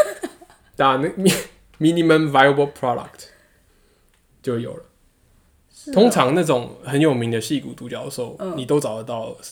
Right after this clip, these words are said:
Speaker 1: case study，通常都有，很，
Speaker 2: 好。
Speaker 1: 很简单。
Speaker 2: 嗯。
Speaker 1: 打 Netflix minimum，minimum viable product，
Speaker 2: 嗯。
Speaker 1: 应该会找到。好吧，总结吧。
Speaker 2: 好，交给你。
Speaker 1: 总结就是呢，今天是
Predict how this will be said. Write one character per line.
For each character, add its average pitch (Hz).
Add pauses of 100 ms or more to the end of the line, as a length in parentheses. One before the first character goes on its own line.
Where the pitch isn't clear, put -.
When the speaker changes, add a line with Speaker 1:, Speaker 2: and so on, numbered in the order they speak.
(180)
Speaker 1:
case 120
study， 160
通 131
常 -
都 -
有， - (140)
很， -
Speaker 2:
好。 160
Speaker 1:
很 135
简 -
单。 175 (140)
Speaker 2:
嗯。 202
Speaker 1:
打 127
Netflix 139 (680)
minimum，minimum 127
viable 123
product， -
Speaker 2:
嗯。 185 (580)
Speaker 1:
应 143
该 127
会 127
找 -
到。 - (1700)
好 135
吧， 139
总 139
结 123
吧。 131 (440)
Speaker 2:
好， 165 (100)
交 180
给 170
你。 185 (520)
Speaker 1:
总 117
结 120
就 147
是 147
呢， 120 (540)
今 139
天 147
是 135